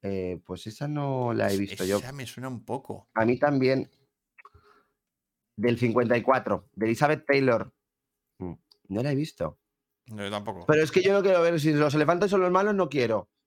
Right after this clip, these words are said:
Speaker 1: <laughs>
Speaker 2: El elefante es malo, no puede ser, no.
Speaker 1: Los, mira, dice: Los elefantes despachurraban de lo lindo. Ok. Vale, eh, ¿has dicho toda tu lista?
Speaker 2: Sí, te toca, Manu.
Speaker 1: Vale. Vale, pues yo voy a decir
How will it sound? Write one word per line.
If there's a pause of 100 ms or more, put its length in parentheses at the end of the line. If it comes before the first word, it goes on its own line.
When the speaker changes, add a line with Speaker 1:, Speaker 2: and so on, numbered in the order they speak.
(120)
Speaker 1:
<laughs>
Speaker 2:
El
elefante
es
malo,
no
puede
ser,
no. (680)
Speaker 1:
Los,
mira,
dice:
Los
elefantes
despachurraban
de
lo
lindo. (1160)
Ok. (360)
Vale,
eh,
¿has
dicho
toda
tu
lista?
Speaker 2:
Sí, (160)
te
toca,
Manu.
Speaker 1:
Vale. (460)
Vale,
pues
yo
voy
a
decir